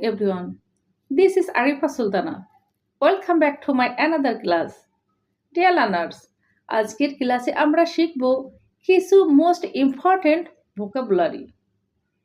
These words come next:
আজকের ক্লাসে আমরা জেনে নেব কিছু most important vocabulary। Dear learners, যে ওয়ার্ডগুলো না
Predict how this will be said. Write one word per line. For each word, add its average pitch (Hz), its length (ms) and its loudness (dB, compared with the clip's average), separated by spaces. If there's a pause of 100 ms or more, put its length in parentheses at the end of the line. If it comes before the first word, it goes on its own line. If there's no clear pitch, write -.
(340)
আজকের 190 380 -4
ক্লাসে 196 300 -4
আমরা 233 200 0 (120)
জেনে 190 240 0
নেব 185 180 -4 (480)
কিছু 214 240 -4 (220)
most 277 300 0 (300)
important 262 540 -4 (240)
vocabulary। 196 600 -2 (720)
Dear 311 360 2
learners, 180 360 0 (580)
যে 269 300 2 (220)
ওয়ার্ডগুলো 233 520 4 (160)
না 233 100 2